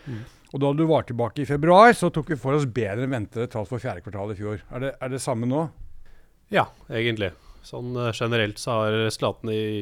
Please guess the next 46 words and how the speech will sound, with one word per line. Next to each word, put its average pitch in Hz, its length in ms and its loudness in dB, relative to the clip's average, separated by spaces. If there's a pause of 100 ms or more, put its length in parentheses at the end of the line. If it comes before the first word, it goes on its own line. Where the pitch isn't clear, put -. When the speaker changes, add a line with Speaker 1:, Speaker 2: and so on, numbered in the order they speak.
(200)
Speaker 1:
første - 220 -8
kvartal 104 240 -2
i - 80 -2
år 123 160 -4 (180)
for 120 160 -8
de 117 80 -2
nordiske 101 540 -2
større 104 240 -2
bankene 117 420 -4
vært, 113 240 -6 (160)
eh, 113 160 -6
langt 101 320 -6
bedre 104 300 -4
enn 101 240 -6
forventet. 127 480 -6 (160)
Speaker 2:
Ja. 160 160 -4 (160)
Speaker 1:
For 117 100 -6
de 110 80 -6
sparebankene 98 560 -6
som 107 140 -8
har 104 80 -6
kommet 104 240 -6
nå, 151 160 -4
så 135 160 -6
har 120 80 -6
det 120 100 -6
vært 117 300 -8
litt 113 240 -8
blandet, 135 320 -4
men 151 100 -6
jevnt 120 240 -6
over 107 220 -4
ganske 101 420 -8 (320)
gode 95 220 -8
tall 98 180 -10
der 95 140 -12
også. 123 160 -18 (100)
Speaker 2:
Ja, 143 140 -10
og 156 80 -12
det 151 160 0
er 151 240 -6
rentemarginen 123 580 -6
som 135 160 -6
særlig 120 300 -4
drar, 143 180 -2
eller? 196 240 -4